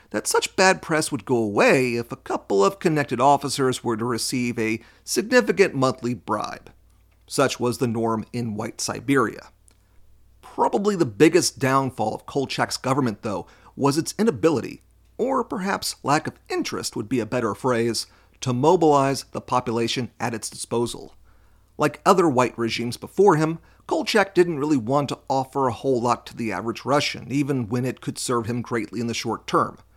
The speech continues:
Promises in the present meant obligations in the future, and he didn't want to be obligated to the masses. That only got worse as he approached the Volga, with the peasantry that had gained so much land at the expense of the gentry.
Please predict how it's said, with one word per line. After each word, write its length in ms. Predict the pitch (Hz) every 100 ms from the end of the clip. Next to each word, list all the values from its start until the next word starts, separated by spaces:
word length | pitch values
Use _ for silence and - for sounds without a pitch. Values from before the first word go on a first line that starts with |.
| _ _ _ _
Promises 500 | - 98 101 131 113
in 80 | 117
the 60 | 107
present 500 | 175 180 175 196 - -
meant 220 | 123 117 -
obligations 720 | 113 117 110 117 - 131 117
in 200 | 120 113
the 80 | 110
future, 480 | 180 160 - 107 - - - _
and 140 | - 247
he 140 | 392
didn't 400 | - 294 269 165
want 280 | 143 165 -
to 60 | 156
be 180 | 185 -
obligated 580 | 120 123 123 123 117 123
to 180 | - 120
the 120 | 120
masses. 680 | 156 165 160 - - - - _ _ _ _ _ _ _ _ _
That 240 | 175 170 -
only 260 | 202 262 269
got 240 | 175 160
worse 400 | 107 123 117 -
as 200 | 101 117
he 100 | -
approached 380 | 131 - 143 -
the 60 | 117
Volga, 460 | 131 117 - 98 - _ _
with 80 | 151
the 80 | 180
peasantry 560 | - 190 180 175 - 147
that 140 | 127
had 100 | 131
gained 280 | 127 123 -
so 300 | - 262 233
much 220 | 180 -
land 180 | 131 123
at 120 | 123
the 60 | 127
expense 440 | - - 113 -
of 160 | 113 107
the 60 |
gentry. 560 | 113 165 175 - 107